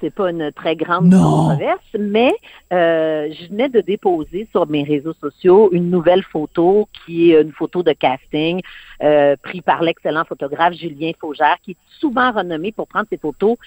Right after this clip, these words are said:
Speaker 1: très proches des fenêtres, question d'avoir le maximum de lumière.
Speaker 2: D'accord.
Speaker 1: Ça, c'est la, la, la première chose. Deuxième chose, par le plus grand des hasards,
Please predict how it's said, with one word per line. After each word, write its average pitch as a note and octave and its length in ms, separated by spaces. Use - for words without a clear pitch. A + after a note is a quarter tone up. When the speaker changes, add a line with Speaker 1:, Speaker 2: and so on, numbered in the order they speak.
Speaker 1:
très C4 260
proches A#3 500
des F3+ 140
fenêtres, F#3 540
question F#3+ 360
d'avoir F3 300
le F3 120
maximum F3 760
de D3+ 120
lumière. C3 420
Speaker 2:
D'accord. F#3+ 440
Speaker 1:
Ça, C#4 160
c'est G#3+ 280
la, F#3 200
la, G3+ 220
la F#3+ 140
première F3+ 340
chose. C#3+ 320
Deuxième C#4 400
chose, E4 460
par G#3+ 220
le G3+ 180
plus D#4 300
grand A#3+ 380
des G3+ 220
hasards, D3 560